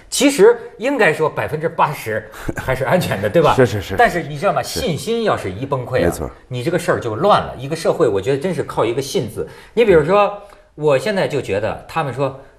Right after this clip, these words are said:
Speaker 1: 飞机不会出事儿，说因为有，有一个专门儿搞飞机工作的人说，你知道吗？说一架飞机百分之九十它的这个零件儿部件儿都是为了安全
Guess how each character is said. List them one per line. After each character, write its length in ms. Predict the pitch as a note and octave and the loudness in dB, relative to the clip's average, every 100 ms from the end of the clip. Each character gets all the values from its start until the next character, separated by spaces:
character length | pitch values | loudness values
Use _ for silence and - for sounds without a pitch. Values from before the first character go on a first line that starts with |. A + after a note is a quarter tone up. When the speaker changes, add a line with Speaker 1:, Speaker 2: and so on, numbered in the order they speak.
| _ | _
Speaker 1:
飞 220 | - G#3+ | -4 -4
机 360 | - G#3 - - - - | -4 -10 -12 -18 -20 -12
不 80 | C3 | -8
会 100 | C3+ | -6
出 140 | F#2+ | -8
事 80 | E2+ | -12
儿， 100 | C#2+ - _ _ _ | -14 -16 _ _ _
说 280 | - F#3+ F#3 - | -4 0 0 0
因 180 | E3 | -2
为 80 | F3 | 2
有， 180 | D3 F#2 | 2 0
有 240 | G2 G#2 | 0 0
一 80 | G2+ | 0
个 120 | C3+ | 0
专 140 | A#2+ C#3 | 2 4
门 120 | B2 | 4
儿 200 | C3+ C3+ | 2 0
搞 180 | - F2+ | -2 -2
飞 140 | G#2+ | -2
机 100 | B2 | -4
工 160 | C3+ A#2+ | -4 -4
作 80 | A2+ | -2
的 80 | F#2 | -2
人 140 | F#2+ | -4
说， 120 | G#2+ | -6
你 160 | G#2+ F#2 | -6 -6
知 140 | D#3 | -2
道 80 | D#3+ | -2
吗？ 180 | C3+ A#2+ | -2 -4
说 100 | - | -6
一 100 | D3+ | -8
架 180 | E3+ D3 | -4 -4
飞 140 | B2 D3 | -4 -8
机 240 | D3 D#3 - - _ | -8 -12 -16 -20 _
百 160 | A#2 | -4
分 180 | A2+ G3 | -2 -6
之 120 | F#3 | -6
九 360 | A3 - B2+ E2+ | -8 0 0 -2
十 520 | - G2+ C3+ A3+ - - | -8 0 2 2 0 -16
它 180 | - D3 | -2 0
的 80 | C3+ | 0
这 160 | B2 A#2+ | -2 -4
个 100 | G#2+ | -4
零 200 | G2+ C3+ | -4 -6
件 100 | B2 | -8
儿 20 | |
部 140 | C#3 | -6
件 100 | B2+ | -4
儿 60 | - - - | -4 -6 -2
都 160 | A3 F3 | 0 0
是 100 | A2+ | -2
为 140 | G#2+ | -2
了 100 | D2+ | -2
安 140 | F2 | -8
全 160 | D2+ - | -10 -18